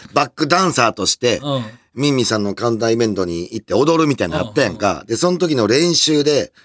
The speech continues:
Speaker 1: ミンミさんも言い張って、
Speaker 2: うん。
Speaker 1: なんか、れ-、列があるやん。どうしてもなんか二列になってたんかな。で、俺らなんか後ろの方、二列目やって、なんか、ミンミさんが、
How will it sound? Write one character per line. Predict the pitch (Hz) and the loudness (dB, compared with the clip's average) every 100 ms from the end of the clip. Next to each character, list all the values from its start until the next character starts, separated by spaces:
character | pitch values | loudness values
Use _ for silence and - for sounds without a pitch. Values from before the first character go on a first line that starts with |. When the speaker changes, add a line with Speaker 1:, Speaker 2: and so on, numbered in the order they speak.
| _ _ - | _ _ -4
Speaker 1:
ミ | 185 | 0
ン | 175 | 0
ミ | |
さ | 127 107 | 0 0
ん | 95 | 0
も | 98 | 0
言 | 113 | 0
い | 120 | 0
張 | 113 120 | 0 -2
っ | - _ _ | -4 _ _
て、 | - 120 98 - | 0 0 0 -6
Speaker 2:
う | 135 | -10
ん。 | 120 107 _ | -10 -12 _
Speaker 1:
な | 120 | -4
ん | 135 | 0
か、 | 110 90 - - - _ - | 0 -2 -6 -18 -18 _ -6
れ-、 | 151 294 381 147 | 0 0 0 0
列 | 254 - | 0 0
が | 156 113 | 2 2
あ | |
る | 104 | 2
や | |
ん。 | |
ど | 87 | 0
う | 190 | 0
し | |
て | 226 | 2
も | |
な | 175 | 2
ん | |
か | 131 | 2
二 | 127 | 2
列 | 226 208 120 | 2 0 -2
に | |
な | 101 | -4
っ | |
て | - | -4
た | 107 | -6
ん | |
か | 82 | -4
な。 | 123 - _ - | -6 -6 _ -4
で、 | |
俺 | 147 220 | 0 2
ら | 214 139 | 2 2
な | 110 117 | 2 0
ん | |
か | 104 | 2
後 | 107 123 | 2 2
ろ | 120 | 2
の | 117 | 0
方、 | 110 123 107 | -2 -2 -2
二 | 101 135 | 0 0
列 | 135 139 | 0 0
目 | 123 | 0
や | 98 | -2
っ | _ - | _ -4
て、 | 156 104 _ _ _ _ _ _ _ _ _ | -2 -2 _ _ _ _ _ _ _ _ _
な | - 170 | -4 -2
ん | |
か、 | 151 127 85 - _ _ _ - | 2 0 0 -6 _ _ _ -2
ミ | 214 | 0
ン | |
ミ | 180 | 2
さ | 113 101 | 0 -2
ん | 92 | 0
が、 | 92 80 | -2 -2